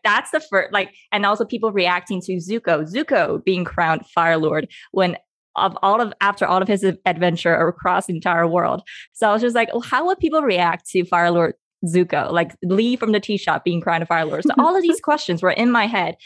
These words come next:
Speaker 1: And I've always been, uh, a writer. I love fan fiction. <laughs> And I just love fandoms in general.
Speaker 2: Yes.
Speaker 1: And I just always, like, love those. So I just,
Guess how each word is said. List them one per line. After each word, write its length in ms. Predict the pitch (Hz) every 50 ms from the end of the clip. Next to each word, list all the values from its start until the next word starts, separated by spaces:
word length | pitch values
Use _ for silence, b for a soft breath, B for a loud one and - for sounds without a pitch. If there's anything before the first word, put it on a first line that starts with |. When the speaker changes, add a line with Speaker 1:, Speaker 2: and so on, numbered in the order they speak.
| B B B -
Speaker 1:
And 140 | 226 226 226
I've 140 | 240 254 247
always 280 | 254 277 311 359 349 359
been, 300 | 262 254 240 214 202 180
uh, 440 | - - - 180 170 170 165 170 - - 185
a 80 | 185
writer. 280 | 165 170 165 165 170 165
I 140 | 170 175 175
love 280 | 175 170 170 170 170 -
fan 160 | 170 165 165
fiction. 420 | - 170 - - - 156 185 202 -
<laughs> 60 | _ B B B B B
And 140 | 254 -
I 60 | 233 208
just 180 | 185 214 190
love 260 | 190 180 175 190 185
fandoms 360 | - 165 160 156 170 165 160 175
in 100 | 170 165
general. 400 | 160 156 156 156 165 180 247 - -
Speaker 2:
Yes. 100 | - - - - -
Speaker 1:
And 100 | 190 196
I 80 | 190 196
just 160 | - 240 233
always, 320 | - 208 214 220 220 202
like, 140 | 208 185 -
love 300 | 170 175 170 170 175 170
those. 240 | 147 143 - 170 -
So 60 | 165
I 100 | 190 214
just, 180 | 214 233 254